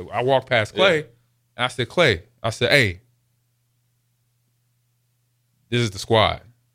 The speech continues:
Speaker 1: He's like, "What you," I said, "We, we rolling next year.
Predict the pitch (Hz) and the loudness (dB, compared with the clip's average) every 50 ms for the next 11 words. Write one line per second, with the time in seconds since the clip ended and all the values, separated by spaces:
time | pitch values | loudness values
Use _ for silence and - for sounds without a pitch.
0 | _ _ _ _ _ - 113 107 101 101 95 95 101 101 - - 85 107 104 - | _ _ _ _ _ -8 -6 -4 -2 -2 0 0 -2 -4 -4 -4 -6 -6 -4 -4
1 | 98 92 87 67 _ _ _ _ _ - 104 - _ _ _ 113 113 110 101 113 | -4 -6 -6 -8 _ _ _ _ _ -20 -20 -20 _ _ _ -6 -4 0 2 2
2 | 117 113 104 95 92 87 85 85 - - 78 80 85 - | 2 2 2 -2 -4 -4 -6 -6 -8 -10 -10 -10 -12 -16